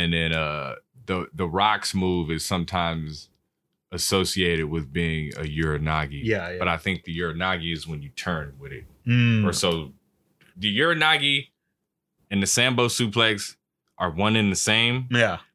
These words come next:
Speaker 1: But it's just confusion on whether or not the, the rock bottom and then, like, the, uh, the standing one is also a Uranagi, or if it's
Speaker 2: Mm.
Speaker 1: just, like, a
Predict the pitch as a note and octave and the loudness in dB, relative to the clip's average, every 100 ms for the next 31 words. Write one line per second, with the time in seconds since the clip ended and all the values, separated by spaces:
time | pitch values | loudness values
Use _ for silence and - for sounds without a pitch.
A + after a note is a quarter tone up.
0 | - G2 F#2+ G#2+ G2 - F2 G#2+ G#2+ G2 | -2 0 2 0 0 -2 -4 -2 -2 0
1 | G2 F#2+ F#2 F#2 F#2 F2 F2+ F#2 F2+ D#2 | 0 0 0 0 0 0 0 0 -2 -6
2 | E2+ E2+ D#2 C2+ - _ _ _ _ _ | -4 -2 -2 -6 -14 _ _ _ _ _
3 | _ _ - E2 F2+ G2+ F2+ E2+ G2+ G#2+ | _ _ -10 -4 2 2 0 0 2 2
4 | A2 G2+ F#2+ F2 F2+ F2 E2 C#2 F2 E2 | -2 -4 -8 -4 -2 -2 -4 -6 -8 -8
5 | E2+ D#2+ C#2+ D2+ - G2+ G#2+ A2+ A#2+ C#3 | -8 -8 -8 -8 -4 -2 0 -2 0 -2
6 | C#3 C3+ _ _ _ G2 F2 G2 G2+ - | -2 -6 _ _ _ -8 -6 -2 -2 0
7 | F2+ E2+ F2 E2 E2 D#2+ D2+ C#2+ D2 G2+ | -2 -2 -2 -2 -2 -2 -4 -6 -6 -4
8 | G2+ F#2 F2+ D#2+ - C#2+ | -4 -4 -2 -4 -4 -10